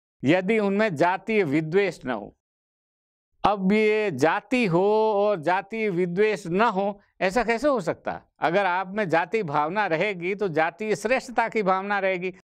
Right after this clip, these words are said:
जातीय श्रेष्ठता की भावना रहेगी तो दूसरी जाति के उत्पीड़न का भ-, की भावना भी रहेगी।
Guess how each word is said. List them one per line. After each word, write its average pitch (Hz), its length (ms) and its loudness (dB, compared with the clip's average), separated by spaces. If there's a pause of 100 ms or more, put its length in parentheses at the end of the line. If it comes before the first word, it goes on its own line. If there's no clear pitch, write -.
(260)
जातीय 202 440 2
श्रेष्ठता 226 440 0
की 196 140 -2
भावना 180 400 0
रहेगी 202 340 -2
तो 226 140 -4
दूसरी 214 420 0
जाति 185 380 0
के 220 120 0
उत्पीड़न 254 580 0
का 226 140 2
भ-, 196 160 0 (340)
की 254 120 2
भावना 180 400 2
भी 143 120 -2
रहेगी। 113 280 -4